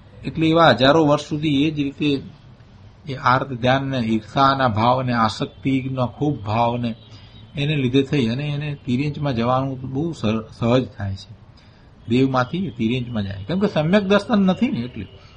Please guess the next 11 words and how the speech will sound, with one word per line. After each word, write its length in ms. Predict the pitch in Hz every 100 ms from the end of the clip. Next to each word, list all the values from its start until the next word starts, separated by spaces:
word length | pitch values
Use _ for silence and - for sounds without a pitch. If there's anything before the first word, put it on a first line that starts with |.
| -
એટલે 160 | 185 208
સમ્યક 400 | - 139 180 214
દર્શન 440 | 180 190 214 208
વિના 380 | 160 160 196 208 190 - - - - - - 131
માત્ર 600 | 143 170 - 226 240 254 - - - -
ચારિત્ર 440 | 135 160 180 190
લઈ 260 | 139 147 180
લેવાથી 600 | 185 185 185 185 185 180 - - - -
કંઈ 180 | - 208
થતું 320 | 202 131 123
નથી. 240 | 107 101